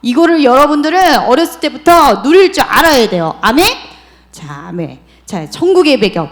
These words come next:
눈에 보이는 세계를 위해서 눈에 안 보이는 세계를 버리지 마세요. 목숨 걸어야 돼요. 정말 하나님 자녀는 눈에 보이는 세계를 위해, 눈에, 눈에 안 보이는 세계를 위해 눈에 보이는 세계를 버려요.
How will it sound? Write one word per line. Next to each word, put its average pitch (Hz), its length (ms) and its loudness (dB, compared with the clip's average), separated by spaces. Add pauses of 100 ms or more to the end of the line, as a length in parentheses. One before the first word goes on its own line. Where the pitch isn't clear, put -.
눈에 339 320 0
보이는 285 580 2 (260)
세계를 311 680 -2 (220)
위해서 285 760 2
눈에 311 220 2
안 277 400 2
보이는 370 480 2
세계를 339 480 0 (580)
버리지 311 520 2
마세요. 233 760 2 (680)
목숨 233 340 -6
걸어야 247 420 2
돼요. 269 300 2 (480)
정말 269 340 0
하나님 349 320 2
자녀는 294 540 0
눈에 285 320 2
보이는 262 440 0
세계를 262 560 -2
위해, 277 420 0 (280)
눈에, 269 480 -2 (320)
눈에 277 240 2
안 240 260 0
보이는 294 300 4
세계를 269 340 0
위해 277 160 2
눈에 247 280 0
보이는 247 420 -4
세계를 220 420 -4
버려요. 156 540 -10